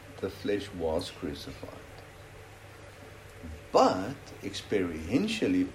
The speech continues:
all of us has discovered, consequent to the baptism, that temptation didn't just end. And for some reason, although the flesh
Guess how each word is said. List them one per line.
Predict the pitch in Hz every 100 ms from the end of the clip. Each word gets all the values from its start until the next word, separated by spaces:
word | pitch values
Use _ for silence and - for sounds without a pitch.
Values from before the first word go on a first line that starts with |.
| 117
all | 117 185
of | 202
us | 180 - -
has | 113 107 107 - -
discovered, | 92 - - - - 80 - - - - -
consequent | - 90 - - - - 90 - 82 - - - - - - -
to | - 104 101 87
the | 95 92 90 90 85 82 -
baptism, | 90 95 - 85 82 - - - - - - - - 90 95
that | 101 101 98 - -
temptation | - 104 98 147 175 - 135
didn't | 98 101 98
just | 90 80 - - -
end. | 131 - - - - - - - 185 - - - -
And | 95 92 -
for | 98
some | - - 226 285 285
reason, | 226 208 214 214 160 92
although | 101 131 - 214
the | 214
flesh | 185 - 147 113 117 -